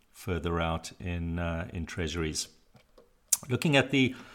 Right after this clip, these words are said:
equity space, uh, the S and P futures contract has been relatively quiet over the last twenty-four hours, and we're seeing a period of consolidation.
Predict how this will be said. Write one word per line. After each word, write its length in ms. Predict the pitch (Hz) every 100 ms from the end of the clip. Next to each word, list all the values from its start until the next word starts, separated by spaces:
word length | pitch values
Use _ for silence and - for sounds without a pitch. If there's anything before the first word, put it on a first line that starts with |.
| - - -
equity 320 | - - 131
space, 500 | 123 - 120 151 -
uh, 220 | 120 120 107
the 340 | 117 117 113
S 140 | 123
and 80 | 139
P 100 | 135
futures 380 | 127 139 135 131
contract 460 | 139 123 - 113 -
has 200 | 110 -
been 560 | - 113 113 110 110
relatively 520 | 113 120 123 123 110 110
quiet 400 | - 120 113 107
over 160 | 98
the 80 | 101
last 260 | 101 95 -
twenty-four 480 | 107 101 - 101
hours, 220 | 98 104 104
and 80 |
we're 60 | 104
seeing 260 | - 120 107
a 20 |
period 380 | - 123 117 104
of 100 | -
consolidation. 960 | 101 - 107 98 101 107 - 95 104